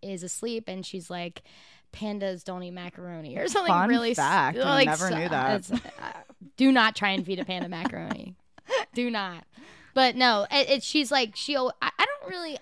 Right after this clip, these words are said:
Speaker 1: honestly, i-, if producer Matt wants to jump in, I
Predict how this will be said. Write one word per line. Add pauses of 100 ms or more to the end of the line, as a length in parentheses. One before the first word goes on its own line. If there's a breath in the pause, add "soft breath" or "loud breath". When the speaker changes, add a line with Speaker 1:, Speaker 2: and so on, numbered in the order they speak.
Speaker 1:
honestly, (180)
i-,
if
producer
Matt
wants
to
jump
in,
I